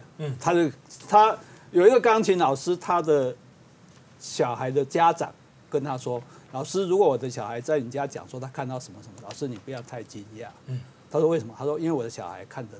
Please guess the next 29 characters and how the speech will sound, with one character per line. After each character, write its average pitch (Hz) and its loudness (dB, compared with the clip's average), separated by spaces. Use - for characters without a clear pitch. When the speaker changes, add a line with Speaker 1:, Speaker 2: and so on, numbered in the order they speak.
Speaker 2:
到 110 -18
那 107 -20
个。” - -20
Speaker 1:
啊。 - -16
Speaker 2:
对， 107 -10
他 147 -4
说， 160 -2
而 175 2
且 151 6
他 151 2
在 180 4
学 131 0
校 151 2
都 139 -2
常 127 -6
常 117 -10
看 131 -8
到， 123 -12
他， 151 -2
他 165 -2
现 185 0
在 180 0
已 151 0
经 147 -4
教 160 2
他 170 4
小 131 -6
孩 107 -8
说 139 -4